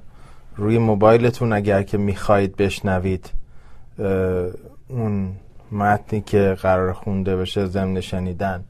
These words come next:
بتونید بخونید، من ارسال می‌کنم. همراه این فایل برای همهٔ دوستان غائب هم فرستاده می‌شود.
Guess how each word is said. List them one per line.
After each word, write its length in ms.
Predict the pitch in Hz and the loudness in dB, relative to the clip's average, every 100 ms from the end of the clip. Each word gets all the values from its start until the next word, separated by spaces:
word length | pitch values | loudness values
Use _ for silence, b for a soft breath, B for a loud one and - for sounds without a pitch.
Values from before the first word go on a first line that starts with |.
| - - - - - | -14 -14 -10 -6 -6
بتونید 440 | 104 - 101 92 | -6 -4 -4 -2
بخونید، 1000 | - 98 - 107 101 135 147 131 135 147 - b b b b b | -2 -2 -2 -2 2 2 4 2 -2 -4 -16 b b b b b
من 240 | 98 95 98 | -4 -4 -4
ارسال 480 | 110 98 - 113 139 | -4 -6 2 6 6
می‌کنم. 640 | 165 156 160 156 156 156 160 | 4 0 2 4 4 2 -4
همراه 420 | - 104 110 127 | -2 0 4 4
این 220 | 113 117 | 2 -2
فایل 460 | 110 - 135 160 160 b b b b - | -4 4 6 4 0 b b b b 0
برای 200 | 104 117 | 2 2
همهٔ 460 | 110 104 120 127 | 2 0 0 -2
دوستان 800 | 113 101 - - 101 95 92 87 | -2 -6 -6 -2 0 0 -2 -4
غائب 440 | 82 95 95 123 131 | -4 -2 0 0 -2
هم 480 | - 131 123 123 127 b b b b | -2 0 0 -2 -8 b b b b
فرستاده 1200 | - 95 90 - - 95 85 95 107 110 110 107 | -8 -6 -6 -10 -2 0 0 0 4 4 2 -2
می‌شود. 1200 | - 101 104 107 - 92 85 85 82 78 76 78 | -6 -2 0 0 -2 -4 -2 -4 -4 -4 -8 -10